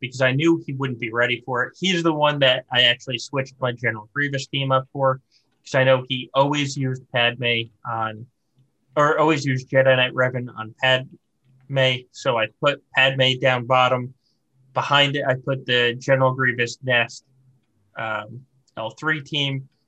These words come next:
And I also put Jedi Master Luke, Shaak Ti, and Zarex hiding in the back as well. And so I, you know, kinda knowing what was coming, I got fifty-five against his, his Jedi Master Luke.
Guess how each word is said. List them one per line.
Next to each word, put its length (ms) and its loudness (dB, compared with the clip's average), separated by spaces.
And 100 2
I 100 6
also 300 2
put 360 -8
Jedi 340 2
Master 420 0
Luke, 280 -8
Shaak 440 2
Ti, 240 0
and 160 -8
Zarex 600 -4
hiding 360 -2
in 100 -12
the 80 -12
back 320 0
as 180 -14
well. 300 -4
And 140 -6
so 400 4
I, 260 4
you 160 -6
know, 140 -2
kinda 280 0
knowing 380 4
what 160 -8
was 120 -12
coming, 520 -2
I 240 -2
got 320 -4
fifty-five 640 0
against 360 -4
his, 340 -8
his 220 0
Jedi 320 0
Master 360 -10
Luke. 280 -12